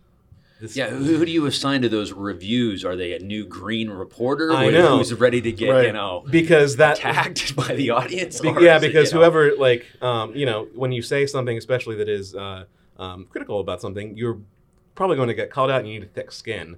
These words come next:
Speaker 2: Right.
Speaker 1: uh, for that. And, you know, I'm a sen-, you know, I'm a sensitive person, so I don't,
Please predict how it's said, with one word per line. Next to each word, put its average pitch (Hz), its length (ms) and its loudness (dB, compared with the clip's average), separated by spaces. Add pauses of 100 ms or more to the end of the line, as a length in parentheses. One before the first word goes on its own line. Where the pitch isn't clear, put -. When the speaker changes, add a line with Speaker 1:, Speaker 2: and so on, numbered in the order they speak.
Speaker 2:
Right. 95 240 -12
Speaker 1:
uh, 98 180 -6
for 104 180 -8
that. 92 440 -8
And, 101 460 -8 (380)
you 107 100 -6
know, 98 160 -4
I'm 131 220 0
a - 20 -10
sen-, 92 300 -14
you 98 100 -12
know, 85 80 -14
I'm 85 120 -20
a 76 40 -20
sensitive 82 500 -18
person, 87 360 -12
so 110 100 -6
I 120 80 0
don't, 131 220 0